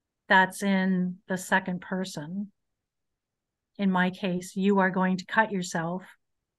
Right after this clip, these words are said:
you need to listen. So, uh, that's a, that's a good one to, to know. Just if, if you're hearing a voice that's saying, you know, warning you, then, then heed it.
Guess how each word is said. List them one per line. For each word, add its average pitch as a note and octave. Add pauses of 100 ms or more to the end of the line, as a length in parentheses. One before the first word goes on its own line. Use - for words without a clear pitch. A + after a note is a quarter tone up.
(500)
you G#3+
need G#3+
to G#3
listen. F3+
So, E3+ (360)
uh, F3 (360)
that's F#3
a, G3 (100)
that's F#3
a F#3+
good F3+
one F3
to, F3+ (200)
to G3+
know. E3+
Just F3
if, F3+ (240)
if G#3
you're G3
hearing A3
a G3
voice F#3
that's F3+
saying, F3
you F3+
know, E3 (560)
warning F#3
you, E3 (540)
then, E3 (100)
then F3
heed F3
it. -